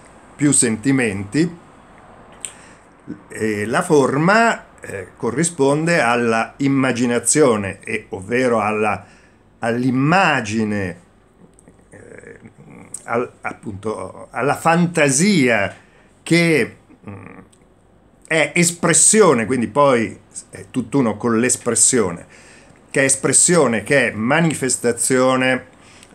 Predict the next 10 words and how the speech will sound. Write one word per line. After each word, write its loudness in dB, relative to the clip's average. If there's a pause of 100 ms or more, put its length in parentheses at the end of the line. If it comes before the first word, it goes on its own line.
(100)
eh, -14
di -4 (340)
uno -2 (120)
o -18
forse -2
anche -6
più 2 (800)
sentimenti 0 (540)
intuiti, -2 (420)
intuizioni 0